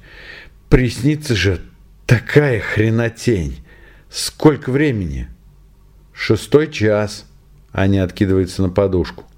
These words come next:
«Ну ты даёшь. Я и не знала, что ты способен на такой ор. Надо посмотреть, Катя там жива? Может, в обмороке от твоего крика». Я изображаю смех.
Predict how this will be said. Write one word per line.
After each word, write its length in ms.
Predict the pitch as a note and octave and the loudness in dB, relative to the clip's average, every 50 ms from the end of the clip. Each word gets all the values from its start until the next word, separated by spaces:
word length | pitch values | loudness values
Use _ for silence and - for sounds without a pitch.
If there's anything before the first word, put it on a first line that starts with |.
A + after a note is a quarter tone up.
| - - - - - - | -20 -20 -20 -12 -4 0
«Ну 220 | A2+ C#3 F3 E3+ | 0 2 2 0
ты 240 | F3 - C3+ C3+ B2 | -2 -2 -2 -2 0
даёшь. 680 | G#2+ A2+ A2 G#2 G2+ G2 G2 F2+ F2 D#2+ - - - - - - - - - - - - - | 2 0 0 2 0 0 0 0 0 0 -2 -4 -6 -8 -18 -20 -20 -20 -20 -20 -20 -12 -6
Я 260 | - F#2 G2+ B2 C3+ | -2 0 2 2 2
и 120 | C#3+ B2+ B2 | 2 0 0
не 220 | B2+ C3 C3+ C#3 | 0 0 0 0
знала, 500 | A2+ G2+ G#2 G2+ G2 G#2+ A#2+ B2+ A#2 G2 | 0 0 0 0 0 0 0 0 -2 -2
что 180 | - - - G2+ | -4 -8 -6 -2
ты 140 | - B2 | 0 0
способен 720 | A2+ - - - - A#2+ G#2 - - B2 G#2+ F#2 G2 F#2+ F#2+ | 0 -2 -2 0 0 0 0 0 0 0 0 0 0 0 0
на 80 | G2 | 0
такой 460 | F2+ - G#2+ G2+ - - A2 F#2+ F2 - | 2 2 0 2 2 0 0 0 0 0
ор. 320 | - A2+ G#2+ F#2+ - - - - - - - _ _ _ - - - - - | 0 0 0 0 -2 -6 -12 -18 -20 -20 -20 _ _ _ -20 -20 -20 -8 -2
Надо 340 | G2+ G#2 A2 A#2 A#2 G#2+ A2+ | 0 0 2 0 0 -2 -2
посмотреть, 840 | A2+ G#2+ - - B2 A2+ A2 G#2+ B2 A#2+ A2 F#2 D#2+ D2+ - - - - - | -2 -2 -2 -2 -2 -2 -2 0 0 0 2 0 -2 -4 -8 -14 -20 -18 -2
Катя 340 | - A#2+ A2+ G#2 - - - | 0 2 2 2 0 -4 -4
там 240 | - G2+ G2 F#2+ | -2 -2 0 0
жива? 520 | F2+ F2 F#2+ G2 G2+ G#2 A2+ A#2 A2+ A2 - - - - - - - - - - - - - - - - - - | 0 2 2 2 4 2 2 0 -2 -6 -10 -18 -20 -20 -20 -20 -20 -20 -20 -20 -20 -20 -20 -20 -20 -18 -6 -2
Может, 360 | G2 A2 A#2+ B2 A2 - - | 0 2 2 0 -2 -4 -2
в 100 | F#2+ G2+ | 2 2
обмороке 520 | G#2+ G#2 G#2 G#2 A#2 A2 G#2 A2 - G2 | 2 2 0 -2 -4 -4 -4 -2 -2 -2
от 120 | F2 F2+ - | -2 -2 0
твоего 280 | G2+ G2+ G#2 G#2 G2+ | 0 2 2 2 0
крика». 520 | F#2 - G#2 G#2 G2 E2 - - D#2 - - - - - - - - - - - - - - - - | 0 -2 -2 -2 -2 -2 -4 -8 -10 -12 -12 -16 -20 -20 -20 -20 -20 -20 -20 -20 -20 -20 -20 -8 -2
Я 280 | F#2+ F#2+ G2+ G2+ G2+ | 0 2 2 2 2
изображаю 680 | G2 E2+ F#2+ F2+ F2+ G2+ G2+ G2 F2+ G2 F2+ F2 F2 | 2 2 0 2 2 2 2 2 2 2 2 2 0
смех. 640 | F2 - - F#2+ G2 G#2+ A#2+ D3+ E3 - - - | -2 -4 -2 -2 0 0 0 0 -2 -4 -8 -14